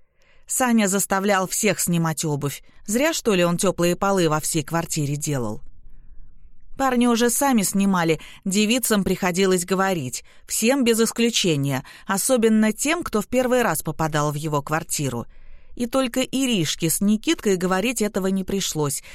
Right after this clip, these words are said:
И обувь сняли, и даже свои, будь они неладны, синтепоновые куртки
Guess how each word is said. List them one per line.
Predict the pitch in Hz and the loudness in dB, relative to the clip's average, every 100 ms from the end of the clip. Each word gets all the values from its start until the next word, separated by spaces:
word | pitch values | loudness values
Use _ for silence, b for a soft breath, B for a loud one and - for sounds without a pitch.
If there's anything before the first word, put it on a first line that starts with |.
| B B | B B
И | 233 - | -2 0
обувь | 285 320 254 277 | 0 2 2 0
сняли, | - - 233 247 240 220 B B | -2 2 4 4 4 2 B B
и | - 214 | -2 0
даже | 220 220 | 2 2
свои, | 214 208 208 233 | 0 2 2 2
будь | 196 220 196 | 2 0 2
они | 185 208 | 2 2
неладны, | 202 185 202 240 196 185 | 2 2 0 0 0 0
синтепоновые | 202 196 196 - 233 220 233 226 | 0 0 0 2 4 4 2 2
куртки | - 226 160 - 160 | 0 0 0 -4 -6